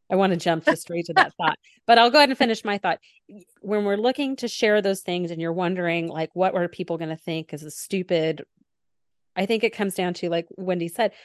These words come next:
Speaker 1: who's on the Square Squad? And
Speaker 2: Mm-hmm.
Speaker 1: what is it, what's the intention and the purpose behind what it is that you're doing?
Speaker 2: Two things. One is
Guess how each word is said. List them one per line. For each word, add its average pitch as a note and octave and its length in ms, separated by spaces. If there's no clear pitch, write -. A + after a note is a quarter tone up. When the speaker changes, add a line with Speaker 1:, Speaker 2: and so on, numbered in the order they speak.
Speaker 1:
who's F4 200
on F#4+ 100
the E4+ 60
Square B3 320
Squad? - 460
And A3 100
Speaker 2:
Mm-hmm. G#3+ 220
Speaker 1:
what B3+ 140
is C#4+ 180
it, B3 180
what's B3 180
the D4 100
intention A3+ 400
and F#3+ 120
the E3+ 40
purpose E3 880
behind F#3 540
what E3 160
it E3 140
is D#3 160
that D3 120
you're D#3 140
doing? D3+ 420
Speaker 2:
Two C#4+ 200
things. - 420
One C#4+ 280
is G#3+ 300